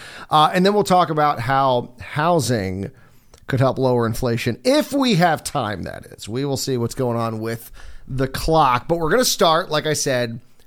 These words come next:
with home price growth. So, like I said, yesterday we got some Black Knight data that showed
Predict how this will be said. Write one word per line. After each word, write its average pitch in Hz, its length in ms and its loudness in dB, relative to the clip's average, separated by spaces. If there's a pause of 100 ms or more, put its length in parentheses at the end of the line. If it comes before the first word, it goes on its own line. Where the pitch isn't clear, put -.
(300)
with 120 160 -2
home 135 220 2
price 73 260 -2
growth. - 560 -8
So, 131 240 0
like 160 140 2
I 180 80 4
said, 143 180 2
yesterday 156 400 2
we 151 140 -2
got 127 400 -2 (300)
some 113 180 -6
Black 165 320 2
Knight 147 280 0
data 143 320 2
that 117 160 -4
showed 123 920 0